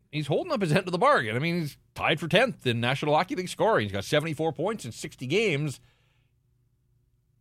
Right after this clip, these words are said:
This is what he's getting now on a team that's in first place. Like,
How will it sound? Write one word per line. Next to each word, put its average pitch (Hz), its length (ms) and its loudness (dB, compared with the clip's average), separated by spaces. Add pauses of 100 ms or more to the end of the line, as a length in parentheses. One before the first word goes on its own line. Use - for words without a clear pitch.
(280)
This 135 300 0
is 160 100 2
what 151 160 6
he's 131 120 0
getting 123 360 2
now 151 440 4
on 113 100 2
a 131 60 2
team 170 200 0
that's 151 180 0
in 131 60 -2
first - 360 -2
place. 185 400 -2
Like, 117 160 -4